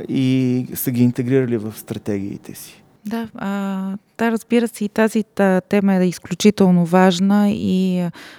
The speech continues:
Speaker 2: повечето банки започват, а, да възприемат тези принципи, както и ние сме възприели принципите на устойчивото банкиране. А, като, примерно, към момента имаме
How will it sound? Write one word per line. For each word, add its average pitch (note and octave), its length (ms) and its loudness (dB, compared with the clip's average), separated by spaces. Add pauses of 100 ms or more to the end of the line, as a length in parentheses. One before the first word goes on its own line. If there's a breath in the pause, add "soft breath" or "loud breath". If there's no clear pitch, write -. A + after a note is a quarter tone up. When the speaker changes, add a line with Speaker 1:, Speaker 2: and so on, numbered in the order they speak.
(140 loud breath)
Speaker 2:
повечето G3 480 0
банки F3+ 800 -6
започват, - 760 -12
а, D#3 360 -10 (160)
да - 160 -8
възприемат E3 560 -4
тези E3+ 260 -2
принципи, G3 600 -2
както F3 400 -8
и F3 80 -6
ние F3 460 -2 (360 loud breath)
сме F3 420 -2
възприели F3 540 -2
принципите E3+ 640 -4
на E3 120 0
устойчивото - 680 -4
банкиране. E3 840 0 (520 loud breath)
А, F3 180 -2
като, E3+ 500 -6 (160)
примерно, F#3+ 680 -2
към E3+ 140 -6
момента F#3 840 -2
имаме G3 680 -2